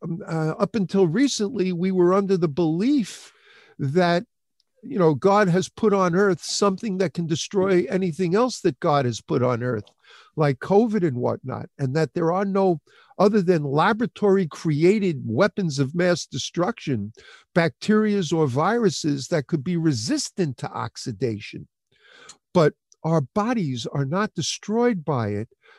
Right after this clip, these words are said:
because we create in our healthy cells antioxidant enzymes. Superoxide dismutase, S O D, glutathione peroxidase, glutathione reductase, and catalase.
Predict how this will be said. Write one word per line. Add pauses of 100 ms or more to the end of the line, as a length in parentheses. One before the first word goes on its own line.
(160)
because
we
create
in
our
healthy
cells (320)
antioxidant
enzymes. (1120)
Superoxide
dismutase,
S
O
D, (300)
glutathione
peroxidase,
glutathione
reductase, (100)
and (360)
catalase.